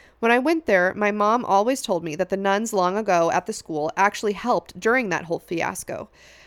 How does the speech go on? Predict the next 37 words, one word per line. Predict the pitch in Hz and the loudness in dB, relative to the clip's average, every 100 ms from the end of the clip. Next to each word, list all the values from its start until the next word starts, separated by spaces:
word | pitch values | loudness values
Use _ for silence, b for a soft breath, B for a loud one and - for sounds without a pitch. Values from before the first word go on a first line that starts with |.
| B | B
However, | - 233 269 233 170 | 0 2 4 2 2
upon | - - 214 208 | 0 -2 -2 0
asking | 214 220 - 269 | 0 -2 -6 -2
other | 196 214 | 0 0
students | 226 226 233 247 | -2 -6 -6 -8
and | 247 | -2
staff, | 208 156 170 - | 2 2 0 -6
the | |
conversations | 202 202 208 226 202 - 196 | -2 -2 0 -2 -2 -4 -10
were | - | -6
either | 165 170 | -4 -4
short | 175 - 226 294 | -4 -2 -2 0
or | 196 | -2
non-existent. | 185 175 175 165 - - - _ B B B | -2 -2 -4 -8 -8 -12 -14 _ B B B
I | 214 | 2
was | 226 | 2
always | - 220 269 277 | 2 4 2 0
put | 233 226 | -2 -2
under | 214 226 | -2 -2
the | 240 | -4
impression | 240 175 - 170 | -2 -2 -2 -4
that | 170 | -2
everyone | - 190 202 190 | 0 0 0 -2
silently | - 180 190 220 233 | -2 0 0 0 -4
knows | 233 214 202 | -2 0 0
about | 175 156 151 | 0 0 0
this, | 156 170 | -6 -6
but | - 180 | -4 -2
that | 170 | -2
no | 180 185 | 0 0
one | 185 202 | 0 0
felt | 190 - | -4 -4
comfortable | - 175 170 156 | -4 -6 -4 -4
enough | 151 139 - | -4 -6 -10
to | |
discuss | 165 - - - - | -12 -6 -6 -6 -10
it. | - | -12